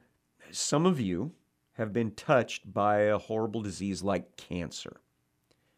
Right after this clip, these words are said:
Maybe it was you personally that contracted it, or maybe it was somebody in your family. But the first thing that happened was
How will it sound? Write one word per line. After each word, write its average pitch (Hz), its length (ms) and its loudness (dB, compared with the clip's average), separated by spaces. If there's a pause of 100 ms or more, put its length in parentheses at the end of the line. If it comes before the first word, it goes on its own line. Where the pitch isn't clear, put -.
(160)
Maybe 95 360 0
it 95 80 2
was 95 260 -2
you 107 100 0
personally 101 800 -2 (100)
that 92 120 -10
contracted 80 520 -6
it, - 140 -14 (240)
or 101 140 -4
maybe 98 400 -2
it 95 80 -2
was 104 180 -2
somebody 104 520 0
in 107 100 0
your 101 140 -2
family. 85 600 -6 (1300)
But 110 200 0
the 113 100 4
first - 640 0
thing 147 380 2
that 131 160 2
happened 113 560 0
was 104 640 0